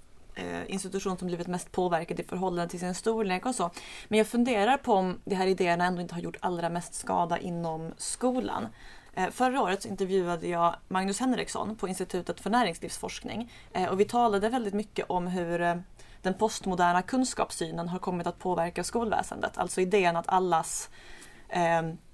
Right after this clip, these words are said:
upplevelser och erfarenheter och tolkningar och åsikter är, eh, lika mycket värda. Eh, och det gör ju att den meritokratiska hierarkin i ett klassrum bryts ner. För det, det finns ju en hierarki där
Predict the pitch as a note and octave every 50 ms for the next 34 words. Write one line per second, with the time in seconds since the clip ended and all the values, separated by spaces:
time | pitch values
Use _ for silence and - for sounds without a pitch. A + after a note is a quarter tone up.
0 | - - G#3+ G#3+ - F#3+ F#3 F3+ F3 E3+ E3 E3+ - - F3 E3+ E3+ E3+ F3 F3
1 | E3+ - E3+ E3 E3 E3 E3 - - - E3+ - - F3 D#3+ E3+ - - E3+ D#3+
2 | D#3+ - - - - E3+ E3+ E3+ - F#3 - - - E3 D#3+ - - - F3+ E3+
3 | E3 E3 E3 E3 E3 E3 E3 E3 - F#3+ F#3 F3+ F#3 - E3+ E3+ F3 F3 - E3+
4 | E3 G#3 A#3 A#3+ A#3 G3 - - - - - - - - - - - - F3+ E3+
5 | - - G3 F#3 G3 G3 B3+ G#3+ F3+ F3 G3 A#3 A#3 A3+ - F#3+ E3+ E3 E3 E3
6 | E3+ - - F#3 F3+ F3 F3+ - F#3 F3 - - F#3+ E3+ E3+ - E3+ - - -
7 | E3+ F3+ F3 E3+ E3+ E3+ F3 - - G#3 D#3+ D#3+ D#3 D#3+ E3 E3+ F3 - - -
8 | - - - - - - F3+ F3+ - - - F#3+ F#3+ - - - D#3+ E3+ E3 F3+
9 | F3 E3+ E3+ - - - C4 C4+ - - - - - - - - - - G3 G#3
10 | G#3 G#3 G#3+ G#3+ - - B3+ G#3+ G3 - - C4+ A#3 G#3+ F#3+ E3+ F3 F3+ F3+ -
11 | - E3+ D3+ D#3 F#3 - - - - - E3+ E3+ E3+ E3 -